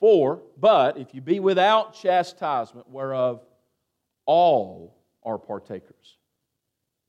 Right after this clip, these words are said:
you're not a son. His parenting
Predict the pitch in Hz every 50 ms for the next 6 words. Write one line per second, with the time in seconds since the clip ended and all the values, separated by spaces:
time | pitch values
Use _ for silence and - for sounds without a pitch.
0 | _ _ _ _ - 110 107 98 92 92 - - 113 95 76 65 _ _ _ _
1 | _ _ _ _ _ _ _ _ _ _ _ _ _ _ _ _ _ _ _ _
2 | _ _ _ _ _ _ _ _ _ _ _ _ _ _ _ _ _ _ _ _
3 | _ _ _ _ _ _ _ _ _ _ _ _ _ _ _ _ _ _ _ _
4 | _ - 135 127 - - - - - 220 180 147 117 - - 107 98 95 98 117